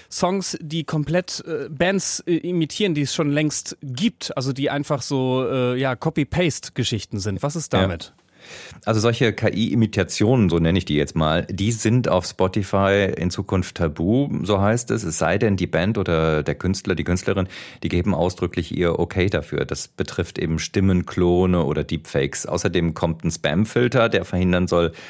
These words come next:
Speaker 2: dass eben massenhaft, ja, belanglose oder kopierte K-I-Tracks hochgeladen werden. Ein Problem, das es übrigens schon, schon lange gibt, äh, im, im Netz. YouTube hatte vor einiger Zeit das Problem, ich weiß nicht, ob du dich daran erinnerst,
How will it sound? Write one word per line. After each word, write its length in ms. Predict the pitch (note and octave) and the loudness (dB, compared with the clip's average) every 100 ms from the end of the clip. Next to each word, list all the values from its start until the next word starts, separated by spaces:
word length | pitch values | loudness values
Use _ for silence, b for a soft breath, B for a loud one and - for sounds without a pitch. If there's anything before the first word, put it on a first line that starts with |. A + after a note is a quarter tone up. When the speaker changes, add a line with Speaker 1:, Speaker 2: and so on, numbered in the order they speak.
| B - | B -4
Speaker 2:
dass 220 | D#2 - | -2 -2
eben 400 | - F#2 F#2 E2+ | -2 0 0 0
massenhaft, 760 | - D2+ E2 F#2+ F2+ E2 - - | -2 -2 0 0 0 -2 -10 -14
ja, 240 | C#2 C#2 C3 | -8 -8 -6
belanglose 840 | - D2+ C2+ G#2 G#2+ G2+ G2 F2+ | -2 -2 0 2 4 4 4 2
oder 180 | D#2+ F2 | 2 0
kopierte 480 | - F#2 - C3+ - | -2 -4 -2 -2 -2
K-I-Tracks 720 | - D2 F2+ - - - E2+ | -2 -4 -6 -4 -4 -2 -4
hochgeladen 580 | D#2 - C2+ C2 D2 C#2 | -4 -2 -2 -2 -2 0
werden. 260 | C#2 C#2+ B B B | 0 0 B B B
Ein 60 | F#2 | -2
Problem, 320 | G#2 A2 D3+ | 2 2 4
das 160 | A#2+ G#2+ | 4 2
es 100 | A2+ | 0
übrigens 260 | A#2 A2+ | 2 2
schon, 280 | B2 G#2 F#2+ | 2 2 2
schon 180 | - G2+ | 2 2
lange 220 | F#2+ B2+ | 4 2
gibt, 240 | G#2 - D#2+ | 0 -2 0
äh, 160 | D#2+ D2+ - - | 0 -2 -4 -4
im, 160 | - E2+ | 0 0
im 160 | E2+ D#2+ | 2 2
Netz. 240 | G2+ - | 2 0
YouTube 420 | F2+ A#2 - E2 | 0 0 0 0
hatte 200 | D#2+ E2+ | 0 0
vor 160 | - C#2 | -2 0
einiger 280 | D#2 D#2 D2 | 2 2 0
Zeit 240 | D2 C#2+ | -2 -2
das 140 | D#2 | -2
Problem, 380 | - D2 E2 F2 | -4 -4 0 0
ich 60 | E2+ | 0
weiß 120 | D#2+ | -2
nicht, 100 | D#2 | -2
ob 60 | - | -6
du 80 | A#1+ | -8
dich 160 | E2 | -6
daran 280 | E2+ D#2 D#2+ | -2 0 0
erinnerst, 400 | C2+ F#2+ F#2+ | 0 2 2